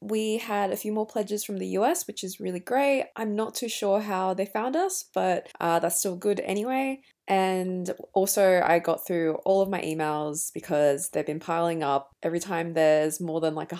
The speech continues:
hundred unread emails in my inbox, I just shut down, and it's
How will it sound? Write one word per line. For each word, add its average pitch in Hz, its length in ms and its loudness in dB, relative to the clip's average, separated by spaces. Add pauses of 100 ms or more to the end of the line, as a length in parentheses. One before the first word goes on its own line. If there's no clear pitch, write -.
(100)
hundred 165 420 2
unread 165 260 0
emails 156 600 -2
in 156 220 -4
my 156 420 0 (160)
inbox, 160 340 0
I 165 80 4
just 160 220 -2
shut - 160 0
down, 196 400 0 (180)
and 160 200 0
it's - 340 -8